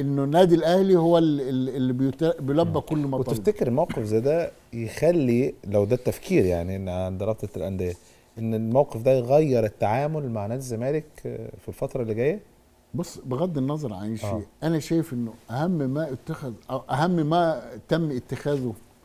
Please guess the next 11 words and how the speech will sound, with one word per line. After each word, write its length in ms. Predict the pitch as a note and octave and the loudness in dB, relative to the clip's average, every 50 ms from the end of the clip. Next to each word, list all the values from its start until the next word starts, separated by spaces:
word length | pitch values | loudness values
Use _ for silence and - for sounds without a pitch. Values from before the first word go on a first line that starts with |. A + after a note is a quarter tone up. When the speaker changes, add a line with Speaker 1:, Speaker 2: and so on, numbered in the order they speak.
| _ _ _ _ _ _ _ - | _ _ _ _ _ _ _ -4
Speaker 1:
من 460 | A2 A2 A2 A2+ A2+ A2 A2 A2 G#2 G2 - | -2 0 0 2 2 0 0 -2 -4 -8 -12
هذا 320 | - - - D3+ D#3+ D#3+ D#3 | -10 -2 0 0 2 2 0
القرار، 480 | C3+ - - B2+ B2+ C#3+ D3+ E3 D#3 - - - | -2 -2 -4 -2 -2 0 -2 -2 -4 -8 -14 -12
Speaker 2:
مم. 60 | G#2 F#2+ F2 D#2+ D2+ - _ _ _ _ _ | -12 -12 -12 -12 -16 -20 _ _ _ _ _
Speaker 1:
إن 140 | B2+ B2+ C3+ | -2 0 2
هو 300 | C3+ D3 D#3+ D#3+ D#3 - - - - | 2 4 4 4 2 2 -2 -4 -2
كشف، 640 | - F3 F3+ - F3 E3 - - - - - - _ _ _ _ _ _ _ _ _ _ _ _ _ _ _ _ - _ _ - | -2 -2 0 0 -2 -2 -2 -8 -18 -20 -20 -20 _ _ _ _ _ _ _ _ _ _ _ _ _ _ _ _ -20 _ _ -10
آه، 240 | A2+ A2+ A2 A2 | -8 -6 -4 -4
ضعف 680 | A2 A2+ C#3+ D#3+ F3 E3+ D#3+ D3+ - - - - - - - - - - - _ _ _ _ _ _ _ | -4 -2 0 0 0 0 0 -2 -6 -10 -16 -20 -20 -20 -20 -20 -20 -20 -20 _ _ _ _ _ _ _
وعدم 520 | A2 A2 A2 A#2 D3 E3+ F3 E3 E3 D3 C3+ - - | -2 -2 0 4 4 4 6 4 4 2 0 -2 0
قدرة 360 | - E3+ E3 D#3 C#3+ C3 A#2+ | 2 2 2 4 2 0 0